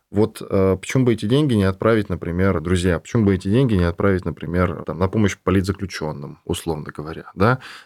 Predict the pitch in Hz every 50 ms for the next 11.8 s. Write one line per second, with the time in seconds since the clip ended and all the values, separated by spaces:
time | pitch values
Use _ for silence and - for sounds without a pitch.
0 | _ - 104 113 127 120 110 101 - 98 92 98 104 110 107 107 - - - -
1 | 82 82 80 80 78 - - 78 78 - - 110 104 95 90 87 85 80 78 78
2 | 78 110 107 - - 120 123 110 90 90 98 95 90 87 90 90 87 87 87 87
3 | 85 85 87 - 110 101 104 98 95 92 95 95 92 - - 92 87 87 90 104
4 | 117 113 107 - - 113 110 - 147 143 - - - - - - 87 80 90 90
5 | 87 82 78 - - 98 98 92 85 82 82 82 82 80 78 73 71 - 87 82
6 | - 78 - - - 95 90 85 78 78 78 - _ _ - - - - - -
7 | _ - 92 90 87 80 - 98 107 117 107 98 104 98 - 113 117 123 117 110
8 | - - 107 101 92 90 - 98 95 90 90 - - 104 110 113 - - 135 120
9 | - 104 95 90 85 82 78 76 - - - 98 95 92 - 95 92 92 87 80
10 | - - - 95 95 98 120 170 202 190 - - - 147 131 - - 127 113 110
11 | 113 123 120 107 107 110 107 104 95 85 87 85 80 69 -